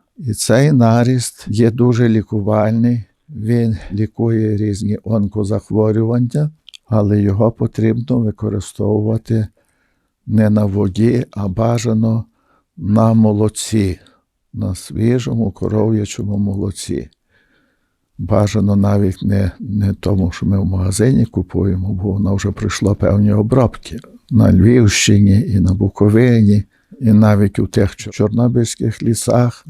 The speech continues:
росте такий гриб. У нас у Космачі його називають веселун, по Україні його називають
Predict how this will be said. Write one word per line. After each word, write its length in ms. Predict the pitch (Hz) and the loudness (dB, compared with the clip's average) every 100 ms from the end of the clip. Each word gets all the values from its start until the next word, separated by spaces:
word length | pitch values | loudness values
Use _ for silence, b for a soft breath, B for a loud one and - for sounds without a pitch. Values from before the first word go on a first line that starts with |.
| 117 | -8
росте 400 | 101 - - 127 | -6 -6 0 0
такий 440 | - 117 - 127 117 | 0 -4 0 2 2
гриб. 340 | 107 110 85 - - _ _ _ _ _ | 2 0 -2 -12 -20 _ _ _ _ _
У 100 | - | -6
нас 280 | 107 110 - | -2 -2 -2
у 60 | 101 | -4
Космачі 600 | 98 - 107 - 117 110 | -6 -2 -2 0 0 2
його 260 | 104 107 | 0 0
називають 720 | 104 98 101 101 104 101 - | -2 -2 -4 -2 0 -2 -4
веселун, 760 | 98 95 - 104 101 117 143 139 _ _ _ _ _ - | -8 -6 -4 0 2 2 2 -4 _ _ _ _ _ 0
по 200 | 95 95 | 4 4
Україні 840 | - 110 95 104 107 101 110 107 104 | 4 2 2 4 4 4 4 4 4
його 280 | 104 98 101 | 4 4 4
називають 920 | 101 101 101 98 101 95 101 - | 2 2 0 2 2 2 -2 -6